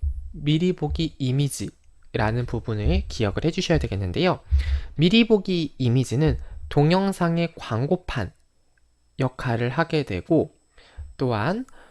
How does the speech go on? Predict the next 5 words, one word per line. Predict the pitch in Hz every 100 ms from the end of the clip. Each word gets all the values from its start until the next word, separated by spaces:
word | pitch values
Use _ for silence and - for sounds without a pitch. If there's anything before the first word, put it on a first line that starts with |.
| - - _ _ _ - _ _ -
시청자를 | 233 - 254 247 240 214 202 190 196 202 - -
유인할 | 131 143 175 156 127
수가 | - 123 104
있다라는 | - 98 95 95 95
것이죠. | 95 - 95 95